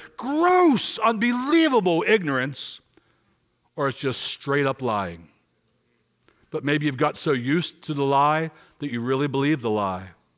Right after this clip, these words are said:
The Bible talks about that. It says in Romans one, "Their foolish hearts were darkened." Again in Romans one, "In their unrighteousness they suppressed the truth." And in Second Thessalonians two eleven,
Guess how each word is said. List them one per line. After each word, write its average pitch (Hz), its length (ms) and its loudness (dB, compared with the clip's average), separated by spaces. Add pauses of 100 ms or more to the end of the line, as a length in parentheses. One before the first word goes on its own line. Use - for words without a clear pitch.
(720)
The 151 100 -2
Bible 151 260 0
talks 151 300 0
about 120 280 -2
that. 123 180 0
It 131 100 -6
says 131 380 0 (280)
in 117 80 -8
Romans 120 340 -4
one, 135 280 -2
"Their 120 120 0
foolish 135 340 -2
hearts 127 260 -2
were 120 80 -4
darkened." 127 460 -2
Again 127 260 -4
in 131 80 -2
Romans 120 300 -4
one, 120 260 -4 (260)
"In 147 100 -2
their 135 140 0
unrighteousness 135 800 -2
they 131 120 0
suppressed 135 460 -4
the 127 80 -8
truth." 127 400 -4 (220)
And 131 140 -2
in 123 100 -4
Second 143 400 -2
Thessalonians 131 640 -2
two 139 160 -2
eleven, 127 400 0